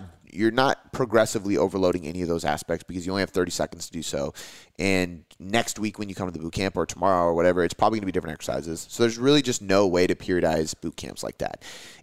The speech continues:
It's effective at burning calories. However, you will be contracting your muscles on a consistent basis, and therefore you are gonna create some muscle damage, right? Muscle damage isn't very effective at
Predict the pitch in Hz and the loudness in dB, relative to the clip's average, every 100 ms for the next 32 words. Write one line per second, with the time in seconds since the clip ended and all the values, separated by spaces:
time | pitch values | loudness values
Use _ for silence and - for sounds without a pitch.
0 | - 123 135 156 156 147 127 107 - 104 | -4 -2 4 4 4 4 4 4 2 0
1 | 104 104 98 - 85 80 55 50 - - | 0 -2 -4 0 2 2 -2 -8 -12 -14
2 | - - 98 139 107 95 85 - - - | -4 0 4 4 6 4 4 0 -18 -20
3 | _ 90 120 147 117 180 143 107 101 92 | _ -4 -2 2 6 8 8 8 6 2
4 | - 95 113 123 107 - 113 - - 120 | -8 -4 2 2 2 -2 0 0 0 -2
5 | 107 101 92 90 98 - 92 82 82 80 | -6 -4 -2 0 0 0 -2 0 -2 -4
6 | - - 92 92 92 85 - 87 - 92 | -8 -4 0 2 2 0 0 0 0 -6
7 | - 101 95 85 90 95 90 - 98 95 | -2 -2 -2 2 2 2 -2 -2 0 2
8 | 101 98 101 113 107 - 95 - 87 78 | 0 4 4 4 0 -2 -2 -2 -2 -2
9 | - 87 64 50 - 69 80 - - - | -2 -6 -8 -10 -6 -2 0 -2 -12 -6
10 | 104 131 - 170 123 120 113 101 - - | 0 2 4 2 4 4 4 2 0 -2
11 | 110 117 - _ 87 110 113 92 92 92 | -2 -6 -14 _ 2 6 6 6 2 2
12 | 104 90 80 | 2 2 2